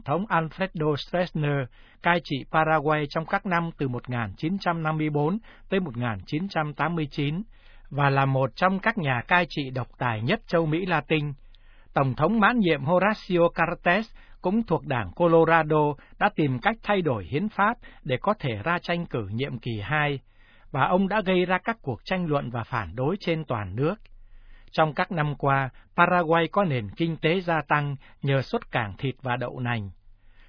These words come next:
Trong thời gian tranh cử, toàn nước đã thảo luận về tình hình an ninh quốc gia, nạn gian tham hối lộ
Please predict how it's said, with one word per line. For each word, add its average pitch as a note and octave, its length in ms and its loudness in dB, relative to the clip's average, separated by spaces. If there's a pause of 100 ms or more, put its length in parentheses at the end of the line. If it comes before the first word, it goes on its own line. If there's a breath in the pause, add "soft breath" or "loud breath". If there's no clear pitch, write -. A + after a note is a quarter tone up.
Trong G3 200 2
thời C3+ 200 0
gian F#3 220 0
tranh F#3 260 -4
cử, G#2+ 420 -6
toàn B2 240 0
nước G3+ 240 -2
đã F#3+ 180 -2
thảo G#2 220 -4
luận C3 240 -4
về B2 180 -4
tình B2 160 -4
hình G#2+ 300 -6
an E3+ 200 -2
ninh D#3 240 -4
quốc G#3+ 180 0
gia, C#3+ 320 0 (300 soft breath)
nạn C3+ 240 -2
gian F3+ 260 0
tham F3 240 0
hối F#3+ 200 0
lộ C3 280 -2